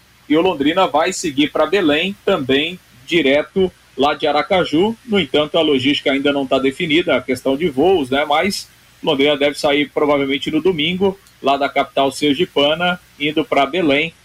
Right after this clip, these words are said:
para o jogo da terça-feira, dia dois, contra o Remo lá no estádio Baenão. Então, essa é a semana do Londrina, semana de treinamentos até na quinta-feira, e aí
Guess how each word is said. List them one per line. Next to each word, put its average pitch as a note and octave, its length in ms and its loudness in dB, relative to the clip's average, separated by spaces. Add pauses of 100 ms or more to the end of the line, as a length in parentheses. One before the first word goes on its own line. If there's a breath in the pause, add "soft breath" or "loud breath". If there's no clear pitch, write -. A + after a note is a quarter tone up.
(140)
para D#3 200 2
o C#3+ 40 2
jogo C#3 280 0
da D3+ 120 2
terça-feira, D3 800 0
dia D3 240 0
dois, C#3+ 640 0
contra D3 500 0
o C#3 200 0
Remo D3 320 -2
lá C3 200 2
no C#3+ 80 -4
estádio C3+ 640 -2 (140)
Baenão. D3 420 0 (140)
Então, D3+ 240 0 (280)
essa D3+ 380 0
é C#3 80 2
a C#3 80 2
semana C#3 540 0
do D3 100 0
Londrina, G3+ 540 0 (320)
semana D3+ 440 0
de C#3+ 120 0
treinamentos E3+ 800 -2
até D3+ 280 -2
na C#3+ 100 0
quinta-feira, D3+ 800 -2 (260)
e E3 100 0
aí C#3 300 0